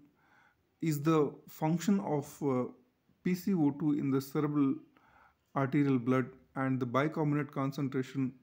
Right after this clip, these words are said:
of the cerebrospinal fluid. Recently, it has been discovered that chemosensitive neurons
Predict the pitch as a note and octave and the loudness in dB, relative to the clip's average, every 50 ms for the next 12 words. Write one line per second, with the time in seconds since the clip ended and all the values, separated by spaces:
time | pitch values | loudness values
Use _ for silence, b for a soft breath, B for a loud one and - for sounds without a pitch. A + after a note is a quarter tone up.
0 | _ _ _ _ - C3+ C3 B2 C3 C3 C#3+ C3+ B2+ - - - - - C3+ B2 | _ _ _ _ -2 -2 -2 -2 -2 -4 -4 -4 -4 -6 -12 -16 -8 -4 -4 -2
1 | A2+ C3 C3 - - C3+ B2+ B2 A#2+ B2 B2 - - B2+ B2 A#2+ - - - _ | 0 -2 -4 -4 -6 -8 -6 -4 -4 -4 -6 -4 -6 -6 -6 -6 -8 -12 -18 _
2 | _ _ _ _ _ _ _ _ _ _ _ _ _ _ _ _ b b b b | _ _ _ _ _ _ _ _ _ _ _ _ _ _ _ _ b b b b
3 | b b b b b - D3+ E3 D#3+ G3 G3 G3 G3+ G#3+ G3 F3+ - D3 E3 D3+ | b b b b b 2 2 4 6 4 4 4 4 2 2 2 0 0 -2 -2
4 | C#3 C#3 D#3 D#3 D3 C3 D3 C#3+ - - F#3+ F#3 F3+ D#3 C3 C3 C#3 C#3+ C#3 - | -2 0 2 2 2 2 0 -4 -2 -2 0 0 0 0 0 0 -2 -2 -4 -6
5 | - D3+ D3 D3 D3+ D3+ - D#3+ D3 C#3+ - - C3+ - C#3+ C#3 C3+ C3 C3+ D3 | -4 -2 0 0 0 0 -2 -2 -4 -4 -4 -6 -4 -2 -2 0 0 0 0 0
6 | D3 D3 C#3 C#3 C3 C3+ - | 0 0 0 -2 -4 -6 -12